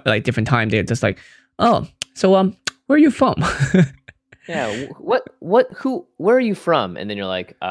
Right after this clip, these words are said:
Speaker 2: I'm from Seattle, Washington." And then comes the
Speaker 1: <laughs>
Speaker 2: kind of messed up question, "No, where are you really from?" It's just like,
Speaker 1: <laughs>
Speaker 2: "What do you mean, where am I really from? Where are you really from? Do you want me, do you, do I,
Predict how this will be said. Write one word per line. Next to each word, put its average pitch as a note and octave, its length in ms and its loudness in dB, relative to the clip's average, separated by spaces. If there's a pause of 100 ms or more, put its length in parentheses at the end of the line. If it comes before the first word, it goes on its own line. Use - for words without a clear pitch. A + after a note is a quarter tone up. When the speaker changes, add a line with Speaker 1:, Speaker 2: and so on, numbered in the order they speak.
(140)
Speaker 2:
I'm F2+ 80 -12
from A#2+ 120 -8
Seattle, G#2+ 440 -2
Washington." A2 600 -2
And F#2+ 140 -10
then G2 160 -10
comes F#2+ 300 -12
the F2+ 180 -10
Speaker 1:
<laughs> - 20 -16
Speaker 2:
kind A2+ 360 -10
of A2 240 -14 (500)
messed G2+ 320 -6
up G#2+ 120 -4
question, C3+ 280 -2
"No, D3 100 2
where E3+ 200 4
are - 20 6
you G3+ 240 2
really D#3 480 4
from?" E2 460 -10
It's E3 340 2
just F3 80 2
like, C#3 160 0
Speaker 1:
<laughs> - 0 -
Speaker 2:
"What B2 180 -6
do C3+ 60 -6
you C3+ 80 -4
mean, C3 320 -6
where G2 140 -4
am F2 80 -10
I E2 80 -8 (120)
really D#2+ 300 -12
from? D#2 340 -18
Where B2+ 200 0
are B2+ 40 0
you A2+ 400 -4
really G#2+ 340 -2
from? F2 360 -12
Do G2 100 -14
you G#2+ 120 -8
want G#2 200 -6
me, G2+ 240 -8
do G#2 120 -10
you, A#2 300 -8
do A#2 120 -4
I, A2 200 -2